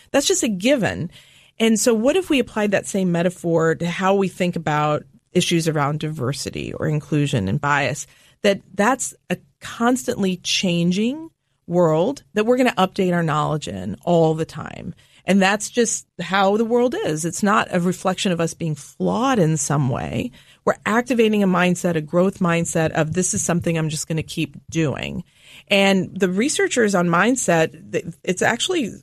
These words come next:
sort of, um, simple to activate that mindset. They simply tell people, "This is something that can be learned," drawing, math, golf, whatever. "This is something can be re-, learned and,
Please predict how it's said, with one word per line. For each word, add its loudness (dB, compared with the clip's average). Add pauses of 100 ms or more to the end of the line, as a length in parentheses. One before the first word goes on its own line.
(200)
sort -4
of, -4 (320)
um, 0
simple 0
to 0
activate 0
that 0
mindset. -4
They 0
simply -2
tell -2
people, -4 (260)
"This -2
is -4
something -2
that -2
can -2
be 0
learned," -4 (560)
drawing, 0 (100)
math, -2 (180)
golf, 2
whatever. 0 (600)
"This 2
is -2
something 2
can 2
be 2
re-, 0
learned 0 (240)
and, 0